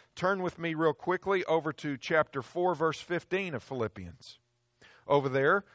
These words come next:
Paul writes, "And you Philippians yourselves know that in the beginning of the gospel, when I left Macedonia,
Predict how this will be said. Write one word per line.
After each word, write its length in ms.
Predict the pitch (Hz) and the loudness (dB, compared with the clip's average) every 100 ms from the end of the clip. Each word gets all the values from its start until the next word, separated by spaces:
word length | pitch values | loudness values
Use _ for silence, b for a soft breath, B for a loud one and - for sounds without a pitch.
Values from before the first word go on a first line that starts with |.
| b - | b 2
Paul 220 | 160 156 | 4 6
writes, 360 | 147 156 - - | 6 4 2 -6
"And 240 | 143 131 | -6 -6
you 180 | 135 190 | -8 -8
Philippians 800 | - 202 180 147 - 156 180 131 | -4 -2 2 0 0 -10 -10 -8
yourselves 580 | 147 139 - 180 190 139 | -6 -4 4 6 6 2
know 260 | 135 123 147 | -2 0 2
that 180 | 143 | 0
in 120 | 151 147 | 0 -2
the 80 | |
beginning 540 | 113 127 107 175 214 226 | -4 -6 0 0 2 0
of 140 | 202 | 0
the 80 | 196 | 0
gospel, 460 | 139 135 - 160 143 | 4 4 2 -4 -2
when 160 | 143 | 0
I 100 | 127 | 0
left 420 | 120 147 247 - | 2 4 4 2
Macedonia, 760 | 160 143 - 135 123 120 127 | -2 0 0 -2 0 0 -2